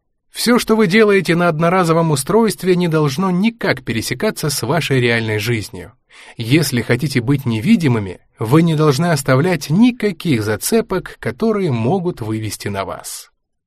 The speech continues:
V P N-приложение также можно установить на мобильное устройство.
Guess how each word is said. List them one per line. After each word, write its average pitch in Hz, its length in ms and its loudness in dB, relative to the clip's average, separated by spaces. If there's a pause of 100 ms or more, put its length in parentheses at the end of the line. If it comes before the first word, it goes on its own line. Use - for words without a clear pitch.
(460)
V 120 160 2
P 214 120 0
N-приложение 220 840 4
также 156 400 0
можно 151 360 2
установить 131 580 0
на 131 100 2
мобильное 165 440 2
устройство. - 720 -6